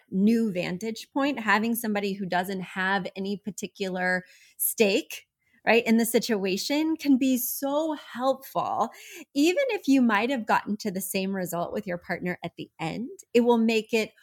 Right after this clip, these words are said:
more pain-free, perhaps more sustainable, that it wasn't you just saying, "Hey, I can't live like this anymore." Instead, it was this outside person offering a fresh perspective and saying it in maybe a different way.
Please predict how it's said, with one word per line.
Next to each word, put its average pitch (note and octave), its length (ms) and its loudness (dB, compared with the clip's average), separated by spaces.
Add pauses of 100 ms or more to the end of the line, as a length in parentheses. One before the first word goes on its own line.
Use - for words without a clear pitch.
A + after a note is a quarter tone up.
(120)
more A#3 320 2
pain-free, A3 640 -4
perhaps B3 400 -4
more B3+ 200 -2
sustainable, A#3+ 800 -6
that F3+ 100 -2
it G#3 80 2
wasn't A3 360 4
you G#3+ 420 2
just G3 260 0
saying, F3 300 -2
"Hey, F#3 540 0 (140)
I G3 100 6
can't A3 360 -2
live G#3 300 2
like F#3 200 0
this E3+ 180 -4
anymore." D#3+ 420 -8 (320)
Instead, A#3+ 320 2
it A3 80 0
was G#3 140 -2
this G3 240 -4
outside G#3+ 460 0
person E3 500 -6
offering F3 380 -4
a F3 60 -6
fresh - 380 -8
perspective - 840 -8 (500)
and F#3+ 600 0
saying F3+ 380 0
it D#3+ 80 -4
in E3+ 160 -6
maybe E3 300 -8
a - 60 -10
different - 360 -20
way. - 220 -12